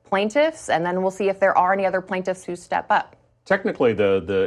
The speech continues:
Speaker 2: it's not the president for giving the loan, it's the Secretary of Education under the, the heroes Act.
Speaker 1: Mm-hmm.
Speaker 2: Starting with you, Elizabeth, tell us your view of that bill, that act that was passed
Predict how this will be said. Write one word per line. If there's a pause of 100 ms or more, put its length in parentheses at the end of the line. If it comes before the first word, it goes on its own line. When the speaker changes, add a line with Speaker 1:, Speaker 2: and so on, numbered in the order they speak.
Speaker 2:
it's
not
the
president
for
giving
the
loan,
it's
the
Secretary
of
Education
under
the,
the
heroes
Act.
Speaker 1:
Mm-hmm.
Speaker 2:
Starting
with
you,
Elizabeth,
tell
us
your
view
of
that
bill,
that
act
that
was
passed